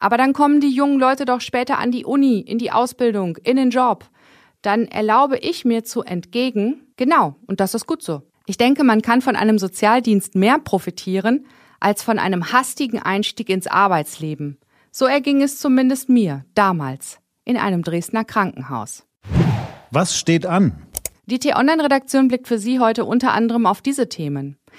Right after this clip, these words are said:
Speaker 1: Die E-U-Kommission stellt heute ihre Strategie für eine Sicherheitsunion vor. Es geht unter anderem um den Kampf gegen Terrorismus und organisierte Kriminalität.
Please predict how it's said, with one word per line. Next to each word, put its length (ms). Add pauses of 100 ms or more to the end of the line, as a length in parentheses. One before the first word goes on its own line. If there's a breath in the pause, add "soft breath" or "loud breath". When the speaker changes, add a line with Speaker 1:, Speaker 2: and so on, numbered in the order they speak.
(200 loud breath)
Speaker 1:
Die 340
E-U-Kommission 760
stellt 300
heute 260
ihre 200
Strategie 540
für 180
eine 180
Sicherheitsunion 920
vor. 400
Es 120
geht 200
unter 320
anderem 440
um 140
den 180
Kampf 300
gegen 240
Terrorismus 760 (280 loud breath)
und 160
organisierte 680
Kriminalität. 920